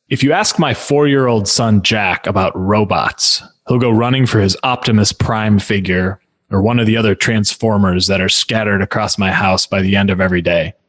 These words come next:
When I hear the word robot, I by default think of big yellow robotic arms on an assembly line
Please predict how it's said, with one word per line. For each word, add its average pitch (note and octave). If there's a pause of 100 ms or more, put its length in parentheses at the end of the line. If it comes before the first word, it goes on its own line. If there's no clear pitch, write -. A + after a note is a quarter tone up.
(120)
When G2+
I F#3+
hear C#3
the G#2+
word G2+
robot, G2 (400)
I A#2+
by B2
default A2
think A2+
of F2
big B2
yellow A2
robotic G2+
arms G2+
on G2
an F#2+
assembly A2+
line G2